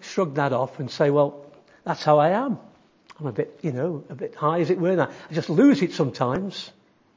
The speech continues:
Give all diligence. Show maximum effort is the thought. <clears throat> Bring it to God, but do something about it.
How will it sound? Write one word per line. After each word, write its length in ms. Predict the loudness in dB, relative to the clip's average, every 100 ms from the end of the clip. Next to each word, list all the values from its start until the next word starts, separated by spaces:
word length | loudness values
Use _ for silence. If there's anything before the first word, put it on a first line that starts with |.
| _ _ _ _ _ _ _ _ _ _ -20 -20 _ -20 -20 _ -4
Give 300 | 0 2 2
all 580 | 4 4 4 0 -18 -20 _
diligence. 840 | 2 4 2 -2 -8 -10 -10 -10 -12 _ _ _ _ _ _ _
Show 520 | -10 0 4 6 4 0 -10 _ -12
maximum 680 | -4 -2 -2 -2 0 0 0
effort 400 | -2 -4 -8 -6
is 140 | -4
the 60 | -4
thought. 440 | 0 0 0 -10 -20 -20 -20
<clears throat> 260 | -20 -4 8
Bring 640 | 12 12 10 -10 0 2
it 120 | 2 0
to 100 | 2
God, 400 | 4 6 4 -2 -20 -2
but 260 | 2 2 4
do 200 | 6 8
something 500 | 6 2 2 -2 0
about 440 | 0 2 0 -2
it. 200 | -10 -12